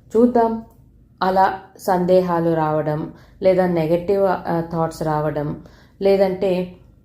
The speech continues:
నమ్మకం లేకుండా చేయడం. అందరూ law of attraction యూజ్ చేసుకొని వాళ్లకు లైఫ్లో కావాల్సింది వాళ్ళు పొందుతున్నారు, నేను కూడా ఒక ట్రై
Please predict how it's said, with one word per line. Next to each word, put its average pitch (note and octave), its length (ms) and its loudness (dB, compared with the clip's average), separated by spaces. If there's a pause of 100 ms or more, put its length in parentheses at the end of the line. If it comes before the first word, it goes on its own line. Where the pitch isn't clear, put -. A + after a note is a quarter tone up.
(540)
నమ్మకం G#3 640 2
లేకుండా F3+ 480 0
చేయడం. D3 500 -6 (320)
అందరూ A#3 540 4 (100)
law F#3+ 180 -2
of F#3+ 200 -2
attraction F#3 580 -6
యూజ్ F3+ 260 -6
చేసుకొని E3 500 -2 (280)
వాళ్లకు A3 540 2 (100)
లైఫ్లో F3+ 460 -2
కావాల్సింది F3+ 640 -4
వాళ్ళు E3+ 240 0
పొందుతున్నారు, D#3+ 840 -2 (300)
నేను G#3+ 320 6
కూడా A3+ 220 2
ఒక F#3 220 -2
ట్రై E3+ 340 -4